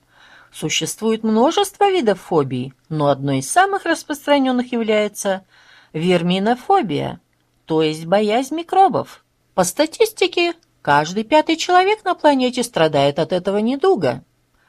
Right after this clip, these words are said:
Проявляется такая фобия в том, что человек постоянно чувствует себя грязным, бесконечно протирает руки спиртовыми растворами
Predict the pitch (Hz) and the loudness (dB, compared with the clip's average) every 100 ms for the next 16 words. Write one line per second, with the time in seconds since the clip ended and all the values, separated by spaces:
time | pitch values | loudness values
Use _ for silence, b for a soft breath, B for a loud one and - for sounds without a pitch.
0 | b b b b b - 151 143 277 440 | b b b b b -4 -2 0 2 2
1 | 466 349 339 330 320 311 320 277 240 233 | 0 0 0 4 4 6 2 2 2 0
2 | - 139 147 - 254 - 294 294 285 - | 0 -2 -2 -6 -4 2 2 2 0 -4
3 | 170 180 147 135 147 185 - 170 285 285 | -2 0 0 0 -2 -6 -6 -6 -6 -6
4 | - 285 294 320 440 392 277 139 - _ | -4 0 0 2 0 0 -4 -6 -10 _
5 | 165 165 - 269 440 - 208 170 143 156 | -10 -6 -4 -2 -2 -2 -4 -4 -4 -2
6 | 147 143 151 226 403 349 - 302 - 285 | 0 0 0 -4 -2 -6 -6 -6 2 2
7 | 285 254 247 247 - 247 233 220 208 208 | 2 0 0 -2 -4 0 0 0 -4 -8